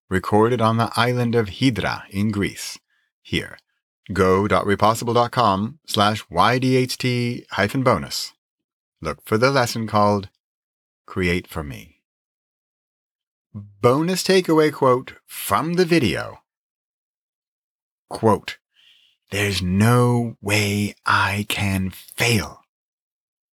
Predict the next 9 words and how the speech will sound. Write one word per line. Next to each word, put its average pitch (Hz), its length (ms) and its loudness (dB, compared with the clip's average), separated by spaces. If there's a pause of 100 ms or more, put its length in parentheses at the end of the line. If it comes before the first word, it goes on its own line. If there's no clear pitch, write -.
(800)
I 123 160 2
called 165 340 0
it 127 80 2
an 107 100 2
experiment, 104 640 0
so 90 140 -2
the 87 240 0
only 190 440 2
result 151 600 0